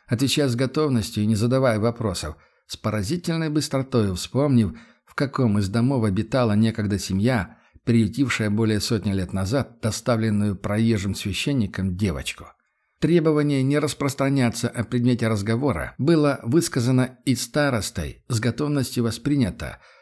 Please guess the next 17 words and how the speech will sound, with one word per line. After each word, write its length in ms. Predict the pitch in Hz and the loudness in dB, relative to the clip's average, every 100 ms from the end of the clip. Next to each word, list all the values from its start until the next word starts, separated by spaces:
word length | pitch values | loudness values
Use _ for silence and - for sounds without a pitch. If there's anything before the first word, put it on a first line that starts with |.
| - | -4
однако 360 | 110 123 120 117 | 0 2 0 -4
Курт 340 | - 160 151 | -6 -4 -2
был 300 | 113 135 127 | 0 0 2
убеждён 480 | 117 117 107 123 104 | 2 2 2 0 0
в 60 | |
том, 520 | - 147 135 85 - _ _ - | -4 -2 0 -2 -6 _ _ -12
что 540 | - 120 110 101 - | -4 0 0 0 -6
стоит 520 | - - - 151 143 127 | -10 -8 -4 -4 -2 -2
лишь 380 | 131 131 - - | 0 0 -2 -8
следователям 840 | - 117 117 104 87 85 78 78 | -4 0 0 0 -4 -4 -8 -6
покинуть 480 | 101 - 117 107 - | -8 -2 0 0 -2
пределы 380 | 95 101 92 87 | -2 -2 0 -2
деревни, 600 | 87 123 143 82 71 - - _ _ _ _ | 0 0 0 -2 -8 -12 -20 _ _ _ _
и 100 | 113 | -2
о 60 | 120 | 0
личности 480 | 156 - 151 - | 0 -4 -6 -4
приезжих, 640 | 135 127 127 143 117 107 | -2 0 0 0 -2 -4